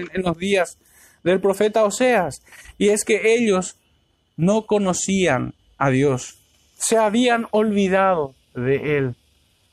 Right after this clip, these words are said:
Y como consecuencia de esto, por haberse apartado de Dios, fueron en pos de sus pecados,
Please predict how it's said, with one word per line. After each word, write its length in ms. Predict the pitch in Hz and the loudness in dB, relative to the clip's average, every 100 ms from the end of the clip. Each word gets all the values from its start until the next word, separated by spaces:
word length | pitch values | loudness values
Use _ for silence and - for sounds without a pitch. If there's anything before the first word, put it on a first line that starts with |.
| _ _ _ _ _ - | _ _ _ _ _ -6
Y 80 | 190 | -2
como 260 | 202 208 | 0 0
consecuencia 720 | 202 208 202 190 220 269 269 254 | 0 0 -2 0 0 0 0 2
de 200 | 233 247 | 2 2
esto, 360 | 233 180 160 - _ _ _ _ _ _ _ | 0 -2 -2 -6 _ _ _ _ _ _ _
por 160 | 170 185 | 0 2
haberse 420 | 180 202 220 247 | 4 2 2 0
apartado 760 | 226 202 180 - 240 262 269 | 0 0 -2 0 0 2 2
de 120 | 226 170 | 2 0
Dios, 460 | 151 151 147 - _ _ _ _ _ _ _ _ | 0 -2 -4 -12 _ _ _ _ _ _ _ _
fueron 280 | - 220 254 | 0 0 2
en 180 | 262 240 | 0 2
pos 220 | 254 269 | 0 2
de 100 | 262 | 0
sus 180 | 247 214 | -2 -2
pecados, 600 | 226 202 185 190 170 | -2 0 0 2 0